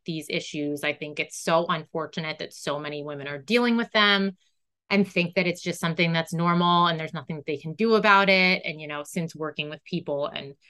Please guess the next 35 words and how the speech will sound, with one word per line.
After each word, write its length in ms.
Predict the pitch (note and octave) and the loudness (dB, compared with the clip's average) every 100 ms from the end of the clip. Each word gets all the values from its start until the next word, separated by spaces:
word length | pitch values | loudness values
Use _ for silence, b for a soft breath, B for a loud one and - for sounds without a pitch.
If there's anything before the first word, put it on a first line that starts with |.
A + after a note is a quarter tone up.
| b b _ _ _ _ _ | b b _ _ _ _ _
pivoting 380 | C4+ C#4+ C#4+ C4 | 2 4 4 4
my 160 | B3+ | 4
niche 420 | B3 B3 B3 A#3+ F#3 | 4 4 6 4 2
and 140 | E3+ | -2
seeing 260 | - F3+ F3 | 0 0 0
these 200 | D#3+ D3+ | -2 -4
women 260 | D#3+ D#3 | -4 -2
get 160 | E3 D#3 | -4 -2
really 280 | D#3+ D#3 D#3+ | -2 -2 -4
amazing 440 | E3 D#3 D#3+ D#3+ | -4 -4 -6 -6
results, 540 | E3+ A#3 C4 A#3+ A#3+ - | 0 4 6 4 0 -2
I'm 180 | D#3+ | -4
just 220 | D#3+ - - | -4 -6 -2
feeling, 280 | E3+ D#3+ | 0 0
like, 220 | D3+ D3+ - | -2 -4 -6
so, 680 | - G3 F#3+ G3+ G3+ A3 F#3+ _ _ - | 0 4 8 8 8 4 0 _ _ -8
like, 220 | E3 - | -6 -2
dialed 420 | - E3+ F3 E3 | 4 4 4 0
in, 200 | D#3+ D#3+ | -2 -2
like, 200 | D3 C#3+ - | -2 -4 -6
this 180 | D#3 E3+ | -12 -12
is 100 | D3+ | 0
it. 320 | B3 A#3+ A#3 - | 6 6 6 0
I'm 140 | E3 | -4
so 200 | - F3 | -2 -2
excited 520 | E3+ F3 D#3+ D#3+ D#3+ | 0 0 2 4 2
that 100 | D#3+ | 0
I've, 180 | D3 D3 | -2 -4
like, 200 | D3 D3 | -6 -6
found 480 | - E3 D3+ D#3 D#3 - _ _ _ _ | 0 2 4 0 -10 -16 _ _ _ _
this 180 | G3 F#3+ | -2 -2
path, 360 | G#3+ A#3 G#3 G#3 | 2 6 6 4
this 160 | F#3 - | -4 -4
specific 440 | F3+ F#3 E3+ E3 | -6 -4 -2 -4
niche, 460 | D#3+ D3+ D3 - | -6 -8 -8 -10